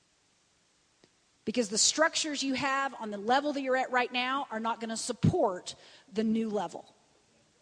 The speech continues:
So that means the organizational framework of your life is gonna have to change.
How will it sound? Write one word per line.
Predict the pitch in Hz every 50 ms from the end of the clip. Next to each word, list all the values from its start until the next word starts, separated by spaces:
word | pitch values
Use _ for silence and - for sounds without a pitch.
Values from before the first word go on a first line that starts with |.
| _ _ _ _ _ _ _ _ _ _ _ _ _ _ _ _ _ _ _ _
So | - 240
that | 254 262 262
means | 285 269 233
the | 220 254 269
organizational | - 277 285 311 262 311 294 285 277 240 226 269 262 285 269 - - 269 262 254 247 247 240 226 - - - - _ _ _ -
framework | - - 294 285 285 285 269 247 226 208 180 170 170 - - -
of | 214 214
your | 226 220 226
life | 226 233 233 214 202 -
is | 202 196
gonna | - 226 208
have | 202 196 202 170 -
to | -
change. | - - 220 - - - - - - -